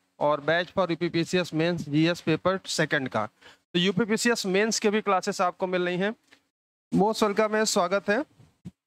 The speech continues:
चलिए, आवाज़ आप लोग तक सही आ रही है?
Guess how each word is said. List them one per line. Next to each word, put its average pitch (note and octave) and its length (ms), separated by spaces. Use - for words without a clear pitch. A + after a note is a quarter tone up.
चलिए, F#3 300
आवाज़ F#3 380
आप G#3+ 180
लोग A3 160
तक - 160
सही G#3+ 240
आ G#3 140
रही G#3 140
है? A3 360